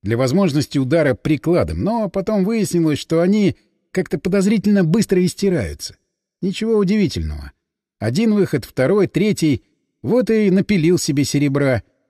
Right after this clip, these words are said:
А списать всё можно на износ, материал-то мягкий. Рассказывали, что был жуткий скандал с изгнанием виновных за стены, а затыльники потом поменяли на обычные, стальные. За стены.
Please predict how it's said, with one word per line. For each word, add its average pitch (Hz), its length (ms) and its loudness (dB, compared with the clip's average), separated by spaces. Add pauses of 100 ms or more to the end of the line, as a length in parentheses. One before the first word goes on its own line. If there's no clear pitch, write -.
(140)
А 98 100 -8
списать 208 400 -2
всё 180 160 -2
можно 196 320 2
на 143 200 2
износ, 160 480 0 (100)
материал-то 127 600 0
мягкий. 156 480 -2 (520)
Рассказывали, 233 580 0
что 214 160 -2
был 214 200 2
жуткий 190 320 -2
скандал 214 720 0
с - 140 -8
изгнанием 156 600 2
виновных 147 520 0
за 123 180 -2
стены, 92 520 -6 (360)
а 233 160 0
затыльники 220 800 2
потом 190 400 -2
поменяли 175 460 2
на 170 200 2
обычные, 101 520 -4
стальные. 110 640 -4 (680)
За 104 200 -2
стены. 87 540 -4